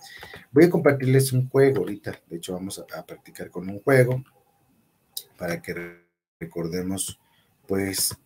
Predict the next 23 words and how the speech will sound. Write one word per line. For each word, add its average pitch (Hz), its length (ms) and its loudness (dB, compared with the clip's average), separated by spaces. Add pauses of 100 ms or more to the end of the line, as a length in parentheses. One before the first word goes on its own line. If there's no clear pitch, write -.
(120)
eh, 90 680 -2
todo 98 280 0
lo 90 180 -2
que, 80 420 -10 (460)
lo 87 240 -8
que - 220 -6 (260)
hemos 127 380 6
ido 107 200 2
trabajando, 110 840 -2 (140)
y 87 160 -8
de 98 80 0
hecho 101 160 -6
el 98 80 -8
juego 107 280 -2
se 90 140 -8
los 85 100 -8
voy 87 100 -8
a 92 60 -10
compartir 82 400 -12
ahorita 87 220 -10
que - 80 -14
termine 78 480 -20
la, - 220 -18